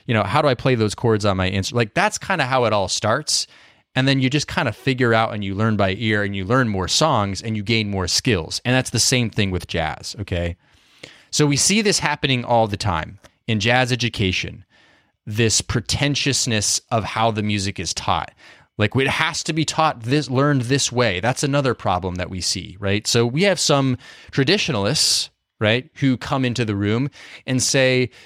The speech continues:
"The only way to learn jazz is by learning it by ear." Okay, "The only way to learn jazz is by learning it by ear." Okay, in theory, there's some historical truth in the fact that learning jazz by ear is a common thing to do,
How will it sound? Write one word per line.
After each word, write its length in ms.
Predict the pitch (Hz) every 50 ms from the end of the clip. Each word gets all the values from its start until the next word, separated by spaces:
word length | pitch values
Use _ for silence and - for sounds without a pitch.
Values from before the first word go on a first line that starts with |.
| - _ _ _
"The 180 | - 143 151 - - -
only 360 | 151 180 208 220 226 233 220
way 200 | 190 175 180 185
to 80 | 196
learn 320 | 190 160 139 143 165 180 160
jazz 640 | 135 123 98 90 90 87 87 101 120 123 - - - _
is 260 | - 127 135 147 135
by 240 | 117 107 110 117 135
learning 420 | 123 107 98 101 104 113 117 120 139
it 120 | 147 -
by 220 | - 120 139 151 147
ear." 460 | 165 175 202 185 104 76 - - _ _ _ _ _ _ _ _ _ _ _ _ _ _ _ _ _ _ _ _ _
Okay, 160 | _ - 127 127
"The 160 | 123 139 -
only 320 | 127 135 151 175 180 180
way 180 | 160 135 123 131
to 80 | 139
learn 240 | 135 123 127 139 135
jazz 320 | 110 107 98 101 107 107 110
is 80 | 107
by 160 | 104 113 110
learning 300 | 107 92 95 95 101 101
it 100 | 104 101
by 220 | - 117 117 117 -
ear." 420 | - 135 147 127 76 - - _ _ _ _ _ _ _ _ _ _
Okay, 420 | - 180 - 107 82 82 101 131 - _ _ _ _ _ _ _ _ _
in 180 | - 175 180 165
theory, 760 | 156 - - 214 240 294 277 160 117 113 120 143 165 143 - _ _ _ _ _ _ _
there's 180 | 135 147 151
some 220 | - - 214 208 180
historical 760 | 151 170 147 - - - - 151 147 151 156 - - 117 107
truth 460 | - - - 151 170 170 - - - - _ _ _ _ _ _ _
in 300 | 139 127 139 131 127 123
the 80 | 117 110
fact 320 | - 135 120 113 - -
that 200 | 123 117 107 120
learning 440 | 110 107 127 151 170 165 156 143 120
jazz 320 | 123 131 131 127 120 107
by 200 | 110 113 101 98 -
ear 300 | 139 143 131 107 95 98
is 220 | - - 113 98
a 60 | 110 95
common 420 | - - - 143 131 127 113 107
thing 220 | - - 113 107
to 100 | 90 95
do, 380 | 92 110 123 117 85 85 87